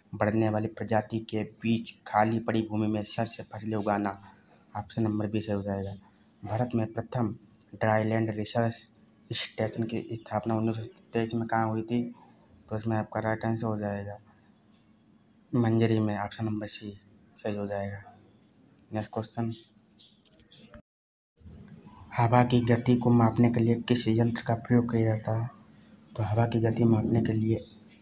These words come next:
एनीमोमीटर का प्रयोग किया जाता है। ऑप्शन नंबर बी सही हो जाएगा।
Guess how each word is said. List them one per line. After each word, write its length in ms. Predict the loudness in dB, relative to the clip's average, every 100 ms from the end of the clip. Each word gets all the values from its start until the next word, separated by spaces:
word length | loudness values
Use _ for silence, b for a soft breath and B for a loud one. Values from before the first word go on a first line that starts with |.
| 0
एनीमोमीटर 760 | 4 6 6 6 6 4 2
का 120 | 0
प्रयोग 500 | 0 2 4 4 2
किया 240 | -2 0 0
जाता 320 | 0 -2 -6
है। 100 | -4
ऑप्शन 300 | -4 -2 -2
नंबर 180 | 0 0
बी 160 | -2
सही 200 | -4 -4
हो 120 | -4 -4
जाएगा। 320 | -4 -6